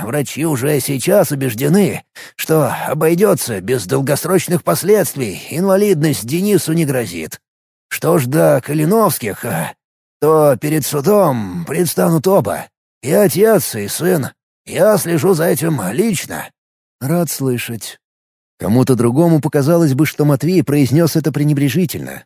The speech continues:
просто потому что вежливость требовала сказать нечто подобное. Однако Форсов прекрасно знал — насколько это на самом деле важно для его ученика. Не было бы важно, дело обошлось бы без срыва. «Так что с Денисом все будет хорошо», —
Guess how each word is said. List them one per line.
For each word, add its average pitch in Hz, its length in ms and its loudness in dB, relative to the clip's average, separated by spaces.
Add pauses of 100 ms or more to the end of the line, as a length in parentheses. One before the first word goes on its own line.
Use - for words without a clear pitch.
(120)
просто - 320 -2
потому 170 300 2
что - 160 0
вежливость 135 580 2
требовала 156 440 0
сказать 160 500 0
нечто 151 380 -2
подобное. 73 680 -8 (500)
Однако 110 460 0
Форсов 170 500 0
прекрасно 165 520 0
знал — 82 400 -6 (220)
насколько 160 580 0
это 170 300 2
на 127 120 2
самом 156 320 2
деле 175 220 4
важно 113 500 0
для 113 140 0
его 110 260 2
ученика. 95 600 -6 (440)
Не 147 300 0
было 190 160 4
бы 170 140 4
важно, 139 500 2
дело 170 480 -2
обошлось 165 480 2
бы 156 160 2
без 143 200 2
срыва. 95 580 -6 (580)
«Так 165 260 4
что 180 220 2
с 127 80 0
Денисом 170 600 2
все 202 280 0
будет 175 260 2
хорошо», — 92 540 -8